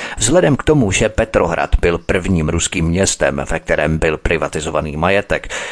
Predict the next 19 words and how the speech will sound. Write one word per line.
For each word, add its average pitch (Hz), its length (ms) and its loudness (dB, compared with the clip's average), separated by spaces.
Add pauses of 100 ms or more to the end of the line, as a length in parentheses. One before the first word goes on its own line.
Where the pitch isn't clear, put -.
(180)
Putin 156 420 2
se 135 220 2
postavil 101 600 0
do 90 120 0
čela. 69 420 -4 (800)
Ze - 180 0
svého 107 540 0
poměrně 92 640 2
nevýrazného 95 880 0
postu 101 460 0
náměstka 90 680 0
petrohradského 87 840 -2
primátora 98 680 2
a 107 200 -2
předsedy 87 520 -2
výboru 90 400 0
pro 82 200 0
vnější 90 380 0
vztahy 95 440 0